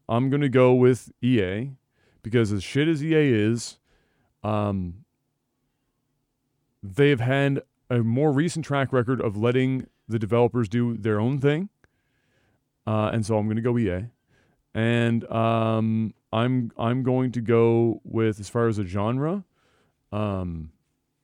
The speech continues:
I'm gonna go with a, uh, an action adventure game.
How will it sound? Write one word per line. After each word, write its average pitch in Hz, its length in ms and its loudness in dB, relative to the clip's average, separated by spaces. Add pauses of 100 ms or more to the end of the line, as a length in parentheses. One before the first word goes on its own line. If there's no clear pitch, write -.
(340)
I'm 123 240 0
gonna 131 200 2
go 113 560 2
with 107 500 -4 (320)
a, 104 560 0 (120)
uh, 90 480 -6 (1900)
an 110 100 -2
action 117 340 -2
adventure 101 380 -4
game. 90 280 -10